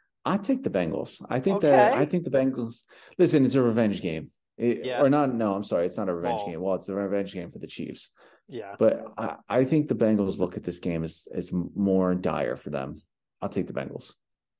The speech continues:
Speaker 2: <sighs> I, I was gonna take the Bengals,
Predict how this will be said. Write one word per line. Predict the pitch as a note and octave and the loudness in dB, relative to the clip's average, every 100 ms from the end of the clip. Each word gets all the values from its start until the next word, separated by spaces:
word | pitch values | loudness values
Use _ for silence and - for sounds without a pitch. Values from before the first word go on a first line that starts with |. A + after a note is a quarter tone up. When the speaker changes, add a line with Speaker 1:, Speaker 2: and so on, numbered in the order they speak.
| _ _ _ _ _ _ _ _ _ _ - | _ _ _ _ _ _ _ _ _ _ -18
Speaker 2:
<sighs> | - - - _ _ _ - | -16 -16 -20 _ _ _ 0
I, | C3+ C3+ - | 0 0 -2
I | A2+ | -4
was | A2+ | -4
gonna | A2 A2+ | -6 -8
take | B2+ A#2+ | -8 -8
the | |
Bengals, | A#2+ C3 F#3+ - - | -6 -8 -8 -14 -20